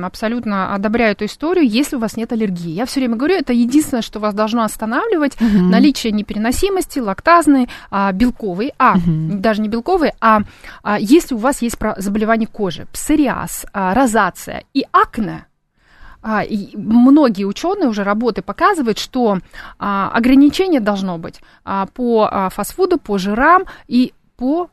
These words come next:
Speaker 1: коровьему молоку,
Speaker 2: Мгм.
Speaker 1: по белку, по белку коровьего молока, которое просто усиливает все эти процессы. Поэтому, ребята, берём на вооружение альтернативные замены. А, я бы так сказала, что,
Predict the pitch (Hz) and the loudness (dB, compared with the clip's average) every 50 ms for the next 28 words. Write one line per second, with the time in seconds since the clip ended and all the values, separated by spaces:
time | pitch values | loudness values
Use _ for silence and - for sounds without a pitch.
0 | _ _ _ 185 _ _ - 190 196 208 226 233 214 196 180 170 165 175 180 165 | _ _ _ -20 _ _ -12 -8 -8 -6 -6 -6 -6 -6 -6 -6 -6 -8 -8 -10
1 | 160 - _ - 160 - 156 _ - 202 196 185 170 170 165 160 156 147 143 147 | -12 -14 _ -20 -20 -20 -16 _ 0 2 2 2 2 2 2 2 2 2 2 2
2 | 151 156 - - - 254 247 233 180 165 - - - 247 214 196 226 208 190 - | 2 0 -2 -4 -8 -6 -4 -4 -4 -6 -8 -8 -4 -4 -2 -2 -2 -4 -4 -6
3 | - 294 277 - 214 185 190 202 214 220 214 208 202 196 196 202 - - 165 156 | -8 -8 -6 -6 -6 -6 -4 -4 -4 -2 -2 -2 -2 0 -2 -2 -2 -4 -8 -8
4 | - 208 - - 381 403 359 285 - 311 330 - - - 277 262 - - _ _ | -8 -8 -4 -2 -2 0 0 0 0 -2 -4 -2 -2 -2 -2 -2 -4 -10 _ _
5 | _ - 262 - - 190 170 165 165 165 - - - 185 175 - - - - 190 | _ -8 -8 -6 -6 -6 -6 -6 -8 -10 -10 -10 -10 -10 -10 -10 -8 -6 -6 -6
6 | - - 185 - - - - - _ _ _ _ _ _ _ 381 403 392 320 269 | -6 -8 -12 -12 -12 -14 -16 -18 _ _ _ _ _ _ _ 2 2 2 2 0
7 | - 226 220 226 254 240 269 247 - - 190 233 285 302 269 254 240 247 254 247 | 0 -2 -2 -2 0 2 2 2 0 0 0 0 2 4 2 2 2 0 -2 -2
8 | 262 370 403 392 320 - - 240 240 262 277 269 - 277 220 202 190 180 175 185 | -2 -2 0 0 -2 -2 0 0 2 2 0 0 0 -2 -2 -2 -4 -6 -6 -6
9 | 190 180 180 175 - - - - _ _ _ - - - - _ - 196 196 196 | -6 -6 -6 -8 -8 -10 -12 -14 _ _ _ -20 -20 -20 -18 _ -4 0 2 4
10 | 196 190 190 202 277 302 349 - - 359 - - - 233 208 214 196 185 185 185 | 4 4 4 2 2 2 2 2 0 0 0 -2 -4 -2 0 0 0 0 0 -4
11 | - - - 196 185 | -6 -6 -6 -6 -6